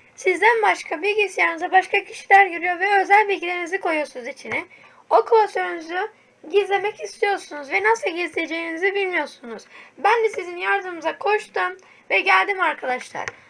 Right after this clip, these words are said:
Arkadaşlar ilk olarak ne yapacağız? Biliyor musunuz? Sizden lütfen sizden isteğim şu sağ altta bir kanal abone ol yeri var. Oradan abone olabilirsiniz.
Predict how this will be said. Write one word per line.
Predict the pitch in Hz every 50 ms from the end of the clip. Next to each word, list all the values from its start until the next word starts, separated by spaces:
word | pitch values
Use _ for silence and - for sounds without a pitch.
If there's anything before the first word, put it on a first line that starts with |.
| - - - - -
Arkadaşlar | - 339 359 370 508 508 453 - - 392
ilk | 415 403 427
olarak | 403 403 381 349 359
ne | 403 453
yapacağız? | 453 403 381 339 339 339 349 349 - _ _ _ _ _ _ _ _ _ - -
Biliyor | - 370 415 466 466
musunuz? | 427 - - - 254 226 214 -
Sizden | - - 427 403 381 392 392 403 403
lütfen | 415 466 480 466 - - 403 370 359 359 359 339
sizden | - - 403 381 392 370 381
isteğim | 403 392 - - 370 349 359 359 370 370 - - - - - _ _ -
şu | - 392 370
sağ | - - 427 415
altta | 403 403 403 392 - - 381 381 381
bir | 370 381 370 - -
kanal | - 370 370 381 381 - - 381 359
abone | 320 370 381 370 392
ol | 381 381
yeri | 370 370 370 349
var. | 294 277
Oradan | 277 349 381 381 392 381
abone | 370 - - 370 359 359
olabilirsiniz. | 339 330 339 - 339 392 403 392 - 392 349 359 370 359 -